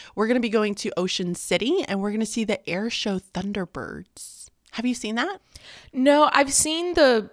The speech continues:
Speaker 2: the Blue Angels flying, like, doing practice runs a couple of times
Speaker 1: Yeah.
Speaker 2: around Ocean City, but I've never seen one of the actual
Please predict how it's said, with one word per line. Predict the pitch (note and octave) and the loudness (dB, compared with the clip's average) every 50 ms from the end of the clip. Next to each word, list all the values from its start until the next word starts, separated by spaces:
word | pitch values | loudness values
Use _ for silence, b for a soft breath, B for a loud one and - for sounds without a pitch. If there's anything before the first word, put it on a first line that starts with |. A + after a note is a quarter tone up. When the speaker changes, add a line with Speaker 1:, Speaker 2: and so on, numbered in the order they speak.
| _ _ - | _ _ -6
Speaker 2:
the | - G3+ A3+ | -2 0 0
Blue | A3 - A3+ A3 A#3+ A#3+ G#3+ | 0 2 2 2 4 4 4
Angels | - - F#3 F#3 G3 F#3 F#3 F3+ F3 F3 E3+ E3+ - - - _ _ - _ _ _ _ _ | 2 2 2 2 2 2 4 4 4 4 4 2 0 -2 -4 _ _ -20 _ _ _ _ _
flying, | - - - G3 F3+ E3+ E3+ E3 E3+ E3 E3 E3 | -14 -4 -2 0 2 4 4 2 2 0 -2 0
like, | E3 D#3 E3+ | 0 0 0
doing | - F3 E3+ E3 E3+ | 2 0 0 0 0
practice | - F3+ D#3+ E3 - D#3+ D#3+ - | 0 -2 -2 -2 -2 -4 -4 -2
runs | E3+ D#3+ D#3+ | -2 -2 -2
a | - | -4
couple | - - G3 - - E3+ E3 | -2 0 0 0 2 0 0
of | D#3 | 0
times | - - E3+ D#3 D3+ D3+ D3 F#3 | 0 0 2 2 2 2 2 2
Speaker 1:
Yeah. | F3+ D#3 | 4 6
Speaker 2:
around | D#3+ D3+ D3+ D#3 | 6 6 6 4
Ocean | D3+ D#3 - E3 D#3+ | 2 0 0 -4 -4
City, | D#3 - D#3+ D#3 D#3 | -2 -2 -2 0 0
but | D#3 E3+ | 2 4
I've | F3 F#3 F#3+ | 4 4 6
never | G#3 A3 A3+ C4 C4 | 4 4 4 4 2
seen | A#3 - - G#3 F#3+ F#3 | 2 2 0 0 2 2
one | F3+ E3+ | 4 4
of | E3 D#3 | 2 2
the | D#3+ E3+ D3+ | 2 4 4
actual | C3 C#3+ - - - D#3 C#3+ C#3 - | 4 4 2 0 0 2 2 2 2